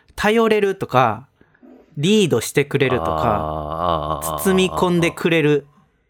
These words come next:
Speaker 1: みたいなんが、お姉さんの魅力やって書いてある記事もあったんですよ。てか、結構いっぱい書いてあって、そういう系の記事が。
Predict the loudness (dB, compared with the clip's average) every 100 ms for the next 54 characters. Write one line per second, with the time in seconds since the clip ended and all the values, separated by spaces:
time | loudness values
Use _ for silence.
0 | -2 0 2 2 0 0 2 2 2 2
1 | 2 2 0 0 0 -2 0 0 0 -2
2 | 0 0 0 0 0 -2 0 2 2 0
3 | -2 -4 _ -2 0 -2 -6 -4 -2 -2
4 | -2 -4 _ 0 0 -2 -2 -2 0 -2
5 | 0 -2 -2 -4 0 0 0 -2 -2 -4
6 | -6 -6 -8